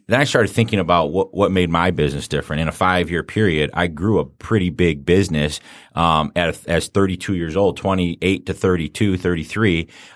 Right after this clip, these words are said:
um, that most agents don't even do in five or six, you know, five or six years worth of, of, of selling. I was doing in a year.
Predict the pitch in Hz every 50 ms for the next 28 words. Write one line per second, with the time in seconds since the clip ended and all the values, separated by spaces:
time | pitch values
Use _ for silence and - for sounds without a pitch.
0 | _ - 82 85 85 82 82 82 82 80 78 76 - - - 90 85 - 90 92
1 | 101 107 117 113 113 - - _ - - 95 110 95 92 87 82 - - 92 92
2 | 92 90 90 90 80 85 78 73 87 92 90 85 82 78 - - - 82 80 80
3 | 76 76 - - - 85 - 80 90 80 76 71 - - 95 90 87 87 78 82
4 | 78 - - 90 85 - - 87 87 90 90 80 78 76 80 85 82 - - 78
5 | 76 73 71 - - _ 76 76 76 73 - - - 78 - - - 120 123 110
6 | 87 85 80 78 85 85 82 82 80 - 85 85 80 78 76 73 76 76 87 104
7 | 92 - -